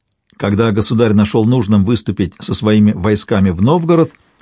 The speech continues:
где наметил свой главный стан для руководства всеми военными действиями против шведов и против ливонских немцев, на случай, если война будет и с ними.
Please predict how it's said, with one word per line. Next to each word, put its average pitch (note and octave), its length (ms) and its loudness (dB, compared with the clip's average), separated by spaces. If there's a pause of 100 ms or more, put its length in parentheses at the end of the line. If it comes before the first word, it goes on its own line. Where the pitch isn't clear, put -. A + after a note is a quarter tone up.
(560)
где G2 240 0
наметил C3+ 400 2
свой B2 220 0
главный A#2 380 0
стан D3+ 340 -2
для A2+ 140 -2
руководства A2 580 -2
всеми A#2 380 0
военными G#2 500 2
действиями F2+ 600 -4
против F#2+ 360 -6
шведов E3 460 -2
и A2 80 -4
против B2+ 400 -2
ливонских A#2 500 -2
немцев, A#2+ 400 -2 (340)
на - 200 -8
случай, G2+ 380 -4
если F2+ 300 -4
война G2+ 300 0
будет F#2 280 -4
и G#2+ 40 -4
с - 80 -10
ними. D#2 300 -2